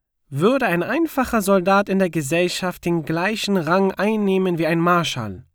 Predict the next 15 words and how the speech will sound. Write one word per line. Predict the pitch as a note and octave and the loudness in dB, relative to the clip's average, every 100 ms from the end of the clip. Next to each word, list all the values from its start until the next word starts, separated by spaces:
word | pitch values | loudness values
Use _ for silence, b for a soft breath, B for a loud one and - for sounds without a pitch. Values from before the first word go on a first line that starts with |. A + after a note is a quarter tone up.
| _ _ _ _ _ _ | _ _ _ _ _ _
und | E3 D3 | -2 0
würde | F3+ B3+ A3 | 2 2 2
ihn | A3 B3 G#3+ | 0 0 0
das | F#3+ | -2
Volk | - - B3 G#3+ F3 | -6 -2 0 0 -2
mit | F3 | -2
der | F#3 | -2
gleichen | E3+ F#3 B3+ A#3 G3+ F3+ | 0 -2 -2 -2 -2 0
Hochachtung | B3+ - E3+ - - E3 | 0 -2 -6 -6 -4 -2
aufnehmen, | G3 C4 B3 - C#3+ A2+ G2 E2 - _ _ _ _ _ _ _ - | 2 2 2 -2 -4 -4 -8 -14 -20 _ _ _ _ _ _ _ 0
die | F3 | 2
es | E3+ | 2
einem | E3+ E3 D#3+ | 0 0 2
Marschall | E3 F#3 F3 D#3+ C3+ | 4 2 2 -2 -2
erweist, | A#2 D#3+ F3 D#3+ F#3+ - - | 0 0 2 -2 -6 -12 -20